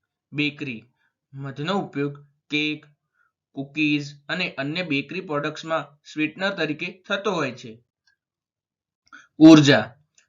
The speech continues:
મધ તરત જ શરીરમાં ઉર્જા પૂરી પાડે છે. હૃદય સ્વાસ્થ્ય, મધ હૃદયના સ્વાસ્થ્યને સુધારવામાં પણ મદદ કરે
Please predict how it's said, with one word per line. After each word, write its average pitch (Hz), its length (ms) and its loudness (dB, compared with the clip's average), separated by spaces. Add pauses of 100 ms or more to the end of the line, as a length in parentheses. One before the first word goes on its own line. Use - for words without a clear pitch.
(140)
મધ 165 300 -2
તરત 180 440 -2
જ 208 120 -4
શરીરમાં 180 460 -6
ઉર્જા 151 320 -4
પૂરી 156 240 -4
પાડે 123 320 -6
છે. 113 280 -20 (760)
હૃદય 147 300 -6
સ્વાસ્થ્ય, 123 560 -8 (160)
મધ 160 240 -6
હૃદયના 160 420 -4
સ્વાસ્થ્યને 151 480 -6
સુધારવામાં 151 600 -6
પણ 170 240 -10 (260)
મદદ 190 320 -4
કરે 123 260 -8